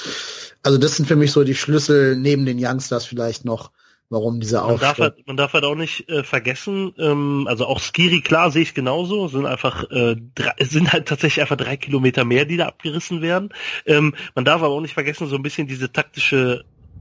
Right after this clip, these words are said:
Speaker 2: taktischen Änderungen, die Gistol, äh, dann eingebracht hat, weil man eben recht unerfahrene Außenspieler hat. Ähm, die linke Seite ist irgendwie, glaub ich, zusammen jünger als Claudio Pizarro, glaub ich.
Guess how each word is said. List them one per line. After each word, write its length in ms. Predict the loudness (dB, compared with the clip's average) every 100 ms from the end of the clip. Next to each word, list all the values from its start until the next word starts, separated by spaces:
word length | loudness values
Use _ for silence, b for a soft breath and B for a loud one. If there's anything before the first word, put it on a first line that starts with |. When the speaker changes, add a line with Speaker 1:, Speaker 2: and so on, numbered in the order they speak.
| -10
Speaker 2:
taktischen 360 | -10 -6 -4 0
Änderungen, 520 | 2 2 2 0 -2
die 100 | -6
Gistol, 640 | -8 -6 -2 -2 -2 -4
äh, 60 | -2
dann 400 | 0 0 -2 -8 -4
eingebracht 600 | 0 2 0 0 -2 0
hat, 160 | -2 -2 B B B 0
weil 140 | 2
man 180 | 4 2
eben 340 | 0 -4 -6 -4
recht 240 | -4 -4 -6
unerfahrene 640 | -4 -2 0 2 2 0
Außenspieler 760 | -2 -2 -2 -8 -6 -2 0 2
hat. 280 | 0 -4 -20 B B B -4
Ähm, 340 | 0 2 2
die 100 | 2
linke 280 | 2 4 4
Seite 320 | 4 2 0
ist 100 | -4
irgendwie, 240 | -4 -4 0
glaub 180 | 0
ich, 100 | -2
zusammen 540 | -4 0 2 2 -2 -2
jünger 300 | 0 2 2
als 220 | 2 0
Claudio 260 | 0 0 -2
Pizarro, 500 | -4 -2 0 0 -2
glaub 300 | -4 -2 -2
ich. 180 | -6